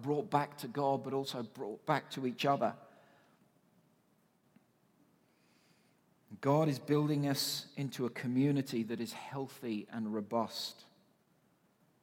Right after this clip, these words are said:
So we look like a body, but also there's a picture of a building that's used as well. Let me, let me read from Ephesians two,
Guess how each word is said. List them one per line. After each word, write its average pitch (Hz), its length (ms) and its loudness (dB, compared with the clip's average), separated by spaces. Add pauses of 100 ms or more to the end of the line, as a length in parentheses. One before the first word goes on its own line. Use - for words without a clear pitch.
(240)
So - 160 2
we 151 160 6
look 185 400 4 (1120)
like 147 300 4
a 143 60 2
body, 156 500 2 (240)
but 156 100 4
also 208 400 4 (840)
there's 156 140 4
a 170 40 6
picture 196 540 4
of 156 100 2
a 156 40 4
building 175 580 4
that's 151 220 0
used 156 240 4
as 143 140 -4
well. 170 140 6
Let 175 180 2
me, 175 180 2 (1200)
let 175 80 -2
me 170 60 6
read 165 260 6
from 160 160 0
Ephesians 151 560 4
two, 147 360 2